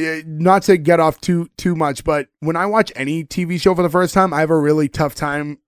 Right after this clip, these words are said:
remembering names of characters. I'm, like, usually, like, a good few episodes in before I really start to grasp who things are.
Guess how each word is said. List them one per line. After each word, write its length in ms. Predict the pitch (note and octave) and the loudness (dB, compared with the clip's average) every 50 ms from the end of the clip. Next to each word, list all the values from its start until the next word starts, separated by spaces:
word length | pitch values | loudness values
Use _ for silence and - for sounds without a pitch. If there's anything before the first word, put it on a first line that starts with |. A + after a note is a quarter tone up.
| _ - | _ -4
remembering 640 | D3+ D#3 D3+ C#3+ C3+ C#3 D3 D3+ D3 D3 C#3+ C#3 | -2 -2 -2 -2 -4 -4 -2 -2 -2 -2 -2 -2
names 260 | C#3 C#3 C#3+ D3 C#3+ C#3 | -4 -2 -2 -2 -4 -6
of 80 | B2+ | -6
characters. 560 | - - C#3 C3 C3+ C3+ - D#3+ D#3+ D#3 D3 | -4 -4 -4 -2 -2 -4 -2 -2 -2 0 0
I'm, 140 | D#3 D3+ D3+ | 0 -2 -2
like, 200 | D3+ D3+ - C#3 | -2 -4 -4 -2
usually, 280 | D#3+ E3+ F3 E3 F3+ F3+ | -2 0 0 2 2 2
like, 160 | E3 D3 C#3+ | 2 2 0
a 40 | C#3 | -2
good 280 | B2+ A#2 D#3 D3 C3+ | -2 0 0 0 -2
few 200 | - D#3 D3+ C#3+ | -2 0 0 0
episodes 440 | C3+ C3 - C3+ - E3+ D3 C3+ B2+ | 0 0 -2 -2 0 0 0 0 -2
in 160 | D3 D3 D3 | -4 -4 -4
before 260 | C#3+ B2+ - - C#3 C3 | -6 -6 -4 -4 -4 -4
I 60 | B2 | -2
really 240 | B2+ C#3 C#3 C#3 B2+ | -4 -4 -2 -4 -4
start 200 | - D#3+ C#3 - | -4 -4 -4 -4
to 60 | C#3+ | -6
grasp 360 | B2+ C#3+ C3+ C3 C3+ C3 - | -6 -6 -4 -4 -6 -6 -4
who 100 | - D3+ | -4 -4
things 260 | C3 C#3+ C#3+ C#3 C#3 C#3 | -2 -4 -4 -6 -6 -4
are. 260 | C3 C3 C#3 C#3+ | -2 -2 -2 -2